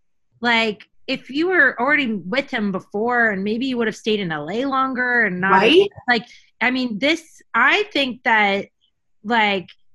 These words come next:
Speaker 1: I see it like this, like two wheels turning like this. Like, it's like, dun, dun, dun, dun, dun, dun, dun, dun, dun. Okay, everybody's listening. It's like, "What?" Hand gestures. But it's literally, like, two wheels like this.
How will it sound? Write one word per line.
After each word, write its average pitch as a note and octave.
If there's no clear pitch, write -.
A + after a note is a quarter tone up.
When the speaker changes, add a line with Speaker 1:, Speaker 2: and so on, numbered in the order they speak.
Speaker 1:
I C4+
see B3+
it G3+
like F#3+
this, A3
like E3+
two B3
wheels F#3
turning D4
like G3+
this. G3+
Like, G3+
it's -
like, G#3+
dun, F4
dun, G#3
dun, F#3
dun, G3+
dun, D4+
dun, G#3
dun, G#3+
dun, G#3+
dun. A#3+
Okay, G#3+
everybody's G3
listening. F#3
It's F3+
like, G3
"What?" C#4+
Hand E4
gestures. A3
But C4+
it's C#4
literally, D#4
like, B3+
two D#4
wheels A#3
like G#3+
this. G#3